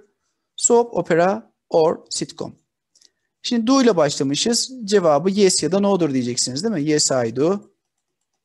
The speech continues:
Değil tabii ki arkadaşlar. Ee,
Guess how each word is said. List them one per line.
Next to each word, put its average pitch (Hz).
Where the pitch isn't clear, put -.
Değil 214
tabii 139
ki 131
arkadaşlar. 131
Ee, 135